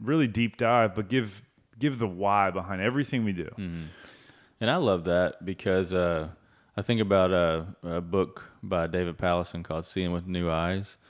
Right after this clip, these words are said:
Speaker 2: And he talks a lot about just looking through the lens of Scripture.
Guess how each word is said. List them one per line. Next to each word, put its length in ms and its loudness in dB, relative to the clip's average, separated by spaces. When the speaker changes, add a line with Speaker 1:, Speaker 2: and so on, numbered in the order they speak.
Speaker 2:
And 60 -2
he 60 -2
talks 260 2
a 60 -2
lot 160 2
about 320 0
just 180 -12
looking 240 -4
through 100 -2
the 80 -2
lens 280 -2
of 100 -8
Scripture. 640 -6